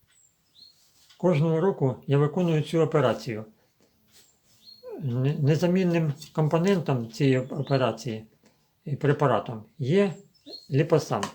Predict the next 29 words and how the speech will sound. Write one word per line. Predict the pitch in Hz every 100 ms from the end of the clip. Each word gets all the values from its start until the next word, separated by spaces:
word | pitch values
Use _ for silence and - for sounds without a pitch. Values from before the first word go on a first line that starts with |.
| - _ _ _ _ _ _ _ _
В |
цьому | 202 185
році | 170 170 156
я | 147
вирішив | 156 151 - 143
використати | 131 135 135 135 135 135
азотофіт | 127 139 143 139 208 214 - -
і | 156 160
мікофренд. | 147 151 147 - 113 95 - - - _ _ _ _ _ _ - -
Попередні | 156 175 226 165 143
роки, | 135 135 117 107 - _ _ _ 220
е, | 139
ліпосам | 120 147 175 175 175 147
був | 160 139
завжди. | 160 123 113 110 - - _ - - -
Попередні | 143 175 214 147
роки | 135 135 127 113 - -
препарати | 147 160 160 175 165 147
бу-, | 147 233 147
були | - 151 170
інші. | 170 135 120 - 131 113 - -
В | -
цьому | 226 170
році | 180 180 139
я | 139
вирішив | 151 147 139 139
використати | 123 135 131 131 - 131 135
такі | 151 143 127
препарати. | 113 110 123 101 98 -